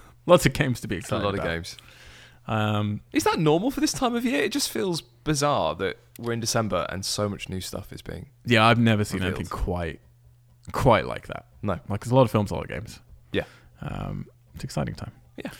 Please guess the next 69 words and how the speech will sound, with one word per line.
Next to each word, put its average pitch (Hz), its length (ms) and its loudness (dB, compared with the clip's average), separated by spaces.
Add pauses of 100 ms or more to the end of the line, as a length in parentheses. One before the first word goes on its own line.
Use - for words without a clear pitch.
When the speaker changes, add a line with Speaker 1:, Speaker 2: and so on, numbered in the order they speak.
(500)
Speaker 1:
Uh, 143 220 12
so 185 120 8
we 190 60 8
do 226 60 12
have 196 80 12
a 160 40 -2
tiny 196 320 8
bit 156 160 6
of 117 80 6
news. 110 480 2 (120)
I 131 40 0
don't 143 80 2
wanna 139 140 2
go 131 80 4
on 120 80 2
too 127 100 2
much. 113 220 2
One 139 180 6
Piece - 260 6
World 113 280 4
Seeker 113 240 -4
was 104 140 -4
announced. 101 500 -4
Uh, 98 160 -4
Bandai 104 400 2
Namco 101 600 0 (120)
announced 127 240 2
it 110 40 2
on 113 60 -2
Twitter. 107 260 4
It'll 107 140 0
be 107 100 0
released 107 240 0
in 113 40 -4
twenty 139 280 4
eighteen 113 220 0
on 104 60 0
P 123 140 2
S 104 80 -2
four, 101 180 0
Xbox - 300 -8
One, 104 100 2
and - 80 -6
P 113 80 -2
C. 185 320 2 (340)
It's 127 120 -2
gonna 131 100 6
be 120 60 6
an 117 80 2
open-ended 139 540 6
action 127 260 2
adventure 123 420 4
that 120 140 0
represents 113 400 2
a 107 40 -4
brand 143 340 2
new 127 100 6
chapter 117 340 -2
in 110 80 -2
the 104 80 -2
epic - 220 -8
saga. 120 400 0 (720)
Um, 104 320 -4
although 101 160 -2
I've 101 140 -4
written 98 180 -4
down 95 160 -4
epic - 220 -8
sage, 113 500 -2